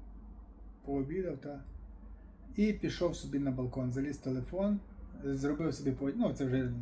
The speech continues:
після деякий час, вз-, зробив собі чаю, замість солодкого взяв, е, родзинки, стоять у нас пачка родзинок, ні-, ніхто її не їсть, і захотілося мені з родзинками замість снікерса.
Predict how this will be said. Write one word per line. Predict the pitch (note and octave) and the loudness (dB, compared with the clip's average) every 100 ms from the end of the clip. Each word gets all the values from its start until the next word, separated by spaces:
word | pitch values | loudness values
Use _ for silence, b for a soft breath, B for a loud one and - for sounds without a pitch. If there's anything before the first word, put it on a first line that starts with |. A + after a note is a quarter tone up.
| - - - | -4 -8 -2
після | C3 B2 | -2 0
деякий | C3+ C3 C3 B2+ | 2 2 2 0
час, | F#3 E3+ | 2 0
вз-, | C3 C#3 | 0 -2
зробив | C3+ D3 C3 | 0 0 0
собі | C3 | 0
чаю, | A#2+ - G#3+ G3 G3 - B B B B - | 0 6 8 8 6 -2 B B B B -4
замість | C#3 D#3 D3 - | 0 4 4 4
солодкого | D#3 D3+ B2+ C#3+ C3 | 4 6 6 4 2
взяв, | B2+ C#3 C3+ B2+ | 4 6 6 4
е, | B2+ C3 C3 | 4 4 4
родзинки, | C#3 C#3 G3 G#3 G3 | 4 6 8 8 6
стоять | F3 - D#3+ D#3+ D#3+ | -2 2 4 4 2
у | C#3+ | 0
нас | B2+ | 0
пачка | - D#3 - C#3+ | 4 4 4 2
родзинок, | C#3 C#3 D#3 C#3+ C3+ | 2 2 2 2 0
ні-, | C#3 | 0
ніхто | C#3 B2+ D3 | 0 2 4
її | C#3 | 4
не | C#3 | 4
їсть, | C#3+ D3 - | 2 0 0
і | B2+ | -4
захотілося | B2+ B2 C3+ B2+ C3+ | -2 -2 0 0 2
мені | C3 | 2
з | |
родзинками | C3 B2+ B2+ A#2 A#2+ A#2 | 2 2 2 2 2 0
замість | A#2 A#2+ A#2 | 2 2 0
снікерса. | D#3+ D#3 B2+ - | -2 -2 -4 -4